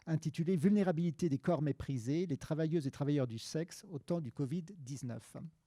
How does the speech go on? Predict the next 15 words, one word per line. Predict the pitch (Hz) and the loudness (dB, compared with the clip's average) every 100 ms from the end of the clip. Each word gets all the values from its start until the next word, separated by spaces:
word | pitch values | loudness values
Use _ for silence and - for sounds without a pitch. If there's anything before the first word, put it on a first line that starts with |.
| _ _ - - - - | _ _ -20 -20 -20 -2
De | 170 | 0
son | 208 | 0
temps, | 175 196 | 0 2
Abraham | 165 147 151 | 2 0 -2
Poincheval, | - 135 117 143 160 | -2 -4 -6 -10 -6
de | 175 | -6
son | 185 | -6
côté, | 165 160 139 | -6 -6 -6
pardon, | 127 113 120 - - _ - | -8 -12 -14 -18 -20 _ -2
et | 156 | 2
de | 254 | 2
son | - 156 | 2 -4
temps | - 160 | -4 -10
aussi, | 135 - 170 | -10 -14 -12
euh, | 202 | -10